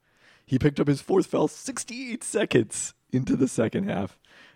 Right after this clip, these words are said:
and the Sun Devils went on to lead by as many as twenty before the Huskies finished on a twelve nothing run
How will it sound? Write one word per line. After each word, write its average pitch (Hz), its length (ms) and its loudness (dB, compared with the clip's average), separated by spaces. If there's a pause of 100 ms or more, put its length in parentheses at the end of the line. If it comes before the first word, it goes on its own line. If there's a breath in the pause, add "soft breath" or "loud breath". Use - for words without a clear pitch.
and 104 120 -2
the 104 60 -2
Sun 117 220 -2
Devils 110 320 2
went 107 160 0
on 101 60 -4
to - 100 -12
lead 113 200 -4
by 101 140 0
as 95 140 -2
many 120 200 -4
as 98 120 -2
twenty 92 320 -6
before 80 260 -10
the 87 120 -6
Huskies - 340 -10
finished 95 320 -8
on 82 100 -4
a 85 60 -8
twelve - 340 -4
nothing 101 300 -4
run 98 340 -4